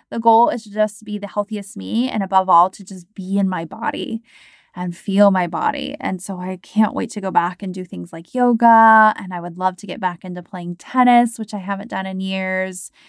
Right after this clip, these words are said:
And, um, you know, take some dance classes again and just, yeah, be in my body. I feel like I've been in my head a lot this year. Also, the number one thing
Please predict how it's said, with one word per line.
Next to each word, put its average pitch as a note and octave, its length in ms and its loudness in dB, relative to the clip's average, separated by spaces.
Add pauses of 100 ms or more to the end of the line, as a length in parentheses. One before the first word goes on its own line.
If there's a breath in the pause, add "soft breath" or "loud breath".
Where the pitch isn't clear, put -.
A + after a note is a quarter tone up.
(720 soft breath)
And, F#3+ 540 4
um, F3+ 520 -2 (360)
you A#3 160 4
know, A3+ 140 6
take A3+ 200 -6
some G3+ 200 -2
dance A#3 280 0
classes A3+ 480 -12
again G3+ 600 0
and F3+ 180 -6
just, - 400 -14 (380 loud breath)
yeah, - 240 -18 (540 loud breath)
be A#3+ 100 6
in C4+ 60 8
my B3 120 4
body. E3+ 360 -10 (240)
I G3 60 -16
feel A3+ 120 -6
like A3 120 0
I've G#3 80 -4
been G3+ 140 0
in F#3+ 100 -2
my F3+ 100 -8
head E3+ 180 -10
a - 80 -8
lot D3 200 -10
this - 220 -14
year. - 220 -10 (680)
Also, A#3 680 0 (540)
the C4+ 100 -4
number D4+ 960 4
one G#3+ 440 -2
thing G3+ 640 -12